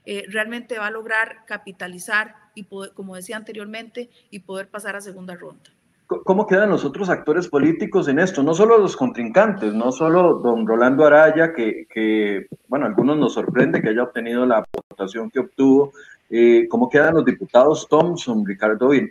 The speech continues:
Speaker 2: Carlos Ricardo Benavides, e incluso que ni siquiera el apoyo de doña Laura Chinchilla o el apoyo de don Rodrigo Arias, yo no sé, honestamente, a esas alturas, si le sumó o le restó a Carlos Ricardo Benavides,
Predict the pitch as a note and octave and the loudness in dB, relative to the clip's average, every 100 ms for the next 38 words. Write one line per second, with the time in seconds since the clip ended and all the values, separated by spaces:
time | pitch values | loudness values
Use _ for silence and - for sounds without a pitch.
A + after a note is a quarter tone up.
0 | G#2 - G#2+ G2 G#2 A2+ B2 D3 C3 G2 | -8 -4 -2 -2 -4 -4 2 2 2 0
1 | B2 D#3 C#3 A#2+ A#2+ A2+ A#2+ C3 B2+ D#3 | 2 2 0 0 -2 -2 2 4 4 2
2 | F#3+ - - - _ - C3+ C3+ C3+ C3 | -2 -4 -20 -20 _ 2 4 4 4 2
3 | B2+ - C3+ D#3 - C#3+ B2+ - D3+ E3 | 2 2 4 6 6 6 6 4 6 6
4 | E3 C3+ G#2 G#2+ G#2+ G2+ A2 A#2+ C3+ C3+ | 6 4 2 0 -2 0 2 2 2 -2
5 | B2 A2 D#3 D#3+ A#2 G#2+ G#2+ - A#2 C3+ | -6 -2 0 2 2 2 -2 -2 2 4
6 | D3 C3+ A#2+ G#2+ G#2+ G#2+ A#2+ B2+ D3 D3 | 6 4 2 2 4 6 6 6 8 8
7 | C#3+ D#3+ F3+ - _ _ _ _ A2+ A2 | 8 6 2 -2 _ _ _ _ -10 -10
8 | - A2 B2+ C3+ E3+ D3 - D#3+ F3 C3+ | -6 -4 -2 2 4 4 4 2 2 0
9 | B2+ C#3 E3 E3+ G#3 G3+ D3+ B2 C3 A#2+ | 0 2 2 4 4 4 4 4 2 4
10 | D#3 A3 G3+ B2+ A#2+ - F#3 F#3 - A2+ | 6 6 4 4 0 2 4 4 4 0
11 | G#2+ A#2 A#2+ B2 D3+ D3 B2+ B2 C#3 D3+ | -2 -4 -2 0 2 2 2 2 2 2
12 | D#3 | -2